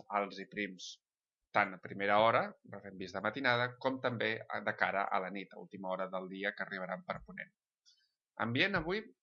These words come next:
al centre del dia, agradable, màxima entre divuit i vint graus. Ara bé, de matinada ha fet fred i hem tingut una mínima que ha voltat als quatre, als sis. Per tant, una altra diada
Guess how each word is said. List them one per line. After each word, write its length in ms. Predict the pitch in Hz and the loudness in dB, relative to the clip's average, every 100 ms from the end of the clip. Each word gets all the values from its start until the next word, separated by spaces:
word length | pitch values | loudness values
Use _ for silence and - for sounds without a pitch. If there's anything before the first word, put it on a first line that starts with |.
| _ | _
al 120 | - 110 | -4 -2
centre 280 | 143 143 135 | -2 2 2
del 120 | 127 | 2
dia, 160 | 156 | 2
agradable, 520 | 170 110 104 107 - 92 | 2 4 4 4 2 -4
màxima 480 | 107 117 - 165 160 | -2 -2 -4 -2 -2
entre 300 | 117 113 104 | -2 -4 -6
divuit 320 | 98 127 185 | -4 -4 -2
i 80 | 127 | -4
vint 140 | 120 117 | -4 0
graus. 460 | 101 101 - - _ _ _ _ _ _ - | -2 -2 -10 -20 _ _ _ _ _ _ -4
Ara 140 | 101 104 | 4 8
bé, 120 | 110 - - _ | 6 4 -10 _
de 180 | - 113 | -4 0
matinada 500 | 113 113 110 127 180 | 2 2 6 6 8
ha 80 | 135 | 4
fet 240 | 117 143 - | 4 -4 -4
fred 460 | - - 107 - - - | -14 -2 0 0 -10 -14
i 140 | 101 | -6
hem 160 | 98 98 | -6 -6
tingut 300 | 107 104 107 | -6 -4 -4
una 100 | 113 | -2
mínima 380 | 104 107 120 131 | -2 -2 -2 -2
que 80 | 117 | -2
ha 80 | 107 | -4
voltat 280 | 101 101 113 | -4 -4 -4
als 160 | 107 - | -6 -8
quatre, 420 | - 101 - 110 | -4 -4 -2 -2
als 220 | 101 - - | -2 -6 -10
sis. 220 | 98 - - _ | -10 -12 -14 _
Per 140 | 92 | -18
tant, 240 | - 110 123 123 - _ | 2 2 2 -4 -16 _
una 240 | 127 123 | 2 6
altra 160 | 117 117 | 6 4
diada 460 | 120 127 120 120 | 6 8 8 8